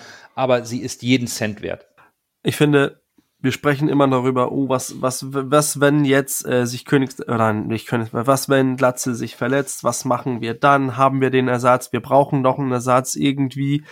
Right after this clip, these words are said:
Speaker 2: Ich finde aus meiner Sicht, ja, Glatzel ist enorm wichtig. Wenn Glatzel sich verletzt, tut es uns weh. Natürlich tut es uns weh. Das ist unser Stürmer Nummer eins. Aber guck doch bitte mal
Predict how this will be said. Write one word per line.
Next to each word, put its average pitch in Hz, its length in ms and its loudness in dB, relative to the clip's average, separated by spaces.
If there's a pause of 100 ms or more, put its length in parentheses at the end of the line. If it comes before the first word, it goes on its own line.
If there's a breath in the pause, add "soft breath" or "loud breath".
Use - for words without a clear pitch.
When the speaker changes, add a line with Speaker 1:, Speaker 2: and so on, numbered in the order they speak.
(720 loud breath)
Speaker 2:
Ich - 140 -14
finde 139 320 2
aus - 140 -2
meiner 120 320 0
Sicht, 117 340 -10 (540)
ja, 135 500 2 (140)
Glatzel 127 420 -2
ist - 360 -6
enorm 120 520 2
wichtig. 127 480 -4
Wenn 127 380 2
Glatzel 139 480 0
sich 127 240 -6
verletzt, 123 680 0 (140)
tut 147 300 -4
es 123 220 -2
uns - 560 -2 (100)
weh. 98 300 -2 (200)
Natürlich 135 580 2
tut 113 180 -6
es 101 140 -4
uns - 220 -10
weh. 98 100 -2
Das 104 160 -4
ist 120 140 -6
unser 120 260 0
Stürmer 123 380 2
Nummer 113 360 4
eins. 147 420 0 (600 soft breath)
Aber 117 420 2 (600)
guck 147 240 -2
doch 127 180 0
bitte 120 320 -2
mal 107 360 2